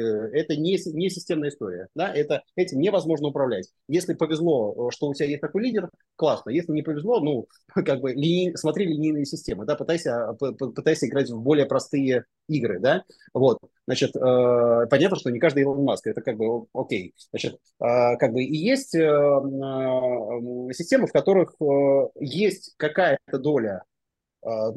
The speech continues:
т-, так называемые, да, complicated, да, с-, как бы сложные, м, э, ну, э, сложные, плохая калька, неважно, э, как бы запутанные, да, з-, з-, запутанная среда, вот правильно, наверное, сказать, запутанная,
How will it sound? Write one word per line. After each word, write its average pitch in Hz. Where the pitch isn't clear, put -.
т-, 120
так 143
называемые, 123
да, 139
complicated, 131
да, 120
с-, 110
как 117
бы 113
сложные, 110
м, 110
э, 110
ну, 127
э, -
сложные, 107
плохая 107
калька, 170
неважно, 107
э, -
как 107
бы 113
запутанные, 117
да, 107
з-, 123
з-, 123
запутанная 117
среда, 233
вот 120
правильно, 107
наверное, 107
сказать, 113
запутанная, 147